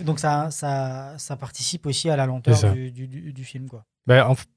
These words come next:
Speaker 2: tu te facilites la vie et en même temps tu facilites pas la vie, c'est-à-dire que t'as pas de retour en arrière possible avec cette méthode-là, quoi.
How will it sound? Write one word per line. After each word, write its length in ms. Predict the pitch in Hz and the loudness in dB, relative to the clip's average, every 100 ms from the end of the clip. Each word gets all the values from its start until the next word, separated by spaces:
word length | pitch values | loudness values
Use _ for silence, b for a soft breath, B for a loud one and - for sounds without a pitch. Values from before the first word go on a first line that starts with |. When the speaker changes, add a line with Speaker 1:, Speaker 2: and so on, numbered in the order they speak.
| _ | _
Speaker 2:
tu 140 | - 131 | -2 -2
te 140 | - | 0
facilites 480 | - 139 - 147 156 | 4 4 6 4 6
la 100 | 135 | 6
vie 140 | 165 | 8
et 40 | 147 | 6
en 60 | |
même 120 | 120 120 | 6 4
temps 80 | 143 | 0
tu 80 | |
facilites 360 | - 120 - 113 | 0 -2 0 2
pas 100 | 113 | 4
la 80 | 110 | 6
vie, 120 | 123 | 6
c'est-à-dire 320 | 131 113 120 | 4 4 2
que 100 | - | 2
t'as 220 | 117 - 101 | 0 0 0
pas 180 | - | 2
de 60 | 117 | 4
retour 260 | 110 107 110 | 4 4 4
en 60 | |
arrière 200 | 110 110 - | 4 2 2
possible 320 | 110 - 98 | -2 -2 -4
avec 100 | 90 | -4
cette 160 | 101 | -6
méthode-là, 360 | 98 95 92 92 | -8 -8 -8 -10
quoi. 140 | - | -10